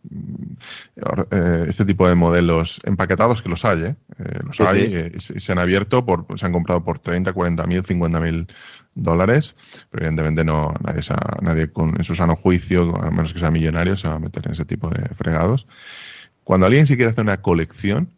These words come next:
Speaker 1: y tiene que ir al mercado de segunda mano, ¿de, de qué precios estamos hablando para los modelos de teléfono icónicos de los últimos diez años, no? Eh, ¿y qué recomiendas?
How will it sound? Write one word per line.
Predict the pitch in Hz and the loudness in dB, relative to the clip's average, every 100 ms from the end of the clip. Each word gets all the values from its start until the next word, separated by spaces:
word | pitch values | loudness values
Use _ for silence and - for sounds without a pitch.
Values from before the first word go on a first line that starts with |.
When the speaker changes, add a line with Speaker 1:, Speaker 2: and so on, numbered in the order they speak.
| _ _ _ | _ _ _
Speaker 1:
y | - | -4
tiene | 92 | 0
que | 87 | 2
ir | |
al | 87 | 0
mercado | 85 82 | 0 0
de | 85 | -2
segunda | - 87 85 82 | 0 -2 0 0
mano, | 85 101 - - | 0 -2 -6 -8
¿de, | 90 92 | -2 -2
de | 98 107 | 0 0
qué | 139 | 0
precios | 143 156 156 139 | 0 0 2 2
estamos | 120 117 113 110 | 0 0 0 2
hablando | 107 104 107 | 2 2 2
para | 101 101 95 | 0 0 0
los | 92 87 - | 0 -4 -6
modelos | 98 95 95 92 90 90 | -2 0 0 2 2 2
de | 90 | 0
teléfono | 82 87 87 87 | -2 -2 -2 -2
icónicos | 85 - 90 90 87 82 | -4 0 0 0 0 0
de | |
los | 82 | -2
últimos | 80 78 82 80 80 | -4 -4 -2 -2 -4
diez | 85 82 - | -6 -6 -8
años, | - - - | -10 -12 -8
no? | - 143 _ - - _ - | -6 -6 _ -20 -20 _ -16
Eh, | - - - - - - | -12 -10 -10 -10 -14 -4
¿y | |
qué | - | 2
recomiendas? | 107 87 73 - - - | 2 2 -2 -4 -10 -16